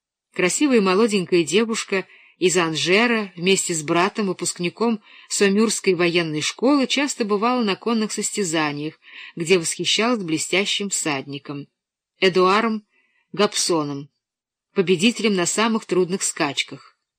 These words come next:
Она снова встретилась с ним несколько лет спустя. Он пережил тяготы войны,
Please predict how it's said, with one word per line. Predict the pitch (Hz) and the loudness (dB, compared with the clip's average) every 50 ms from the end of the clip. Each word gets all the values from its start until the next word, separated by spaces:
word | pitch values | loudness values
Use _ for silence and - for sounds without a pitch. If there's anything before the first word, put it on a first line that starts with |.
| _ _ _ _ _ _ _ _ _ _ - - - - - _ _ | _ _ _ _ _ _ _ _ _ _ -20 -20 -20 -20 -20 _ _
Она | - 233 240 262 269 269 247 - | 2 4 6 6 6 4 2 0
снова | - - 240 262 262 254 240 | 0 2 4 4 4 4 2
встретилась | - - 254 247 262 233 - 254 247 214 | 0 -2 0 0 0 2 2 0 0 0
с | - | 0
ним | 233 247 240 | 0 2 2
несколько | 226 240 226 - - 247 220 - 240 | 2 2 2 0 0 -2 -2 0 0
лет | 226 233 214 | 0 0 0
спустя. | - - - 240 - - - - 151 131 131 127 - _ _ _ _ _ _ _ _ _ _ _ _ _ _ _ _ _ _ _ - | -2 -4 -4 -4 -4 -4 -4 -4 -4 -4 -4 -8 -12 _ _ _ _ _ _ _ _ _ _ _ _ _ _ _ _ _ _ _ 2
Он | 208 254 240 | 4 4 4
пережил | 214 269 269 262 220 214 214 185 | 6 4 4 4 4 4 2 2
тяготы | - 208 208 196 190 180 - 180 | 2 2 2 2 2 0 0 0
войны, | 165 180 180 180 170 170 175 175 175 175 | 2 2 2 2 2 0 -4 -4 -6 -8